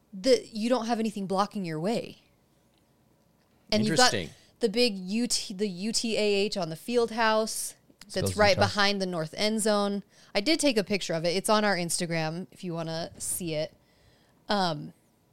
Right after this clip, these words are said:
Speaker 1: that view's awesome. So those level seats, I don't know if a lot of you know this, there is gonna be a restaurant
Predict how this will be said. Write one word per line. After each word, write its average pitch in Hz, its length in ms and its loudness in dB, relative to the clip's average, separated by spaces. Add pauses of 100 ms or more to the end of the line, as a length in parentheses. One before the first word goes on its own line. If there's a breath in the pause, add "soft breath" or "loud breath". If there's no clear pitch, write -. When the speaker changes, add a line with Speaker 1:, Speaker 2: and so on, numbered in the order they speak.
(360)
Speaker 1:
that 214 220 6
view's 170 200 -4
awesome. - 480 -6 (400 soft breath)
So - 160 -4
those 254 320 8
level 214 300 4
seats, - 680 -2 (580)
I 277 60 -2
don't 453 140 0
know 294 140 4
if 196 140 -4 (480)
a 226 100 0
lot 220 240 6
of 202 100 2
you 196 100 0
know 202 240 4
this, 190 160 2
there 196 160 2
is 214 180 2
gonna 233 140 2
be 220 120 0
a 196 60 2
restaurant 208 680 -2